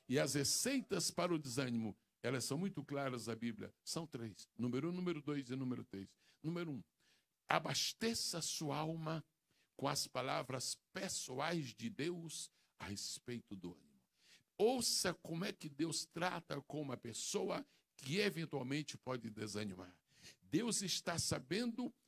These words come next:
que Josué é valente. Deus está sabendo que Josué é corajoso. Deus está sabendo que Josué vai tomar Jericó.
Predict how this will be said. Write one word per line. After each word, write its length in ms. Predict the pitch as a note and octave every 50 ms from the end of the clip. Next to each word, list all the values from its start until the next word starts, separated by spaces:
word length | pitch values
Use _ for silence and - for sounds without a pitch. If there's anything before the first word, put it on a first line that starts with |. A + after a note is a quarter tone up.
| _ _ -
que 140 | - E3 D3+
Josué 600 | B2 C3+ D3+ D3 B2+ G#2 A#2+ B2 C3+ F3 G3 -
é 80 | F3 E3+
valente. 560 | C#3 C3+ A2+ G#2 F2 D2+ - - - - - _ _ - - - - -
Deus 360 | - F#2+ E3+ G#3+ A#3 G#3+ - F#3
está 280 | E3+ - - E3 D#3+
sabendo 560 | D3+ - D3+ C#3 C3+ - F#3+ A#3 A#3+ F#3+ F#3+
que 140 | - - D3+
Josué 640 | A#2 G#2 B2+ A#2+ A#2 - - A#2+ C#3 F3 G#3 A3+ G3+
é 40 |
corajoso. 840 | E3+ - F3+ F3 F3 - D3+ A#2+ G#2+ G#2+ G#2 F#2+ E2 - E2+ - - - - - - _
Deus 320 | - - A3+ B3+ A3 F3
está 320 | F#3 F3 E3 - E3+ E3 -
sabendo 420 | - C#3+ B2+ A#2+ D#3+ G3+ A3 G3
que 160 | - F#3 F3
Josué 580 | D3 A#2 - D#3+ D3+ C3 A#2 C#3+ D#3 D#3+ F3 - -
vai 580 | - - - - G2 A2+ D#3+ F#3+ A3 A#3+ B3 G#3+
tomar 480 | - - D#3 D3+ D3 D3 E3 F#3 F3
Jericó. 560 | D3+ C#3 D#3 D#3 D3 C#3 - - B2 A2 -